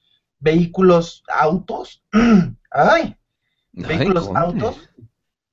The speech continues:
Speaker 1: que, que aviones. Entonces, pues este está bastante bien logrado, ¿no? Qué lástima que, pues, en cuanto armas el Gestalt, pues todo se va a la mierda, ¿no?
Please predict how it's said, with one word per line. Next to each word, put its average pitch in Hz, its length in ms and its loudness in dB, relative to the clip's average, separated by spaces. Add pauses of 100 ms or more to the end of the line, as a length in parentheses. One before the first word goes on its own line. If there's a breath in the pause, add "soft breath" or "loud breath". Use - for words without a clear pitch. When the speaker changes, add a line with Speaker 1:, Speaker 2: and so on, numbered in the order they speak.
(560)
Speaker 1:
que, 127 600 -6
que 127 460 -6
aviones. 156 760 -2 (1400)
Entonces, 147 760 -6 (120)
pues 151 180 -14
este 185 160 -8
está 196 360 2
bastante 170 640 -6 (240)
bien 165 340 -4
logrado, 143 500 2
¿no? 131 280 -12 (160)
Qué 165 140 -4
lástima 160 580 -6
que, 127 140 -12
pues, - 380 -20
en 120 380 -12
cuanto 120 880 -4
armas 156 400 0
el 127 160 -6
Gestalt, 151 600 -2
pues 113 200 -20
todo 127 180 0
se 120 160 -6
va 113 80 -2
a 113 40 -2
la 113 100 -4
mierda, 107 400 -8
¿no? 104 220 -14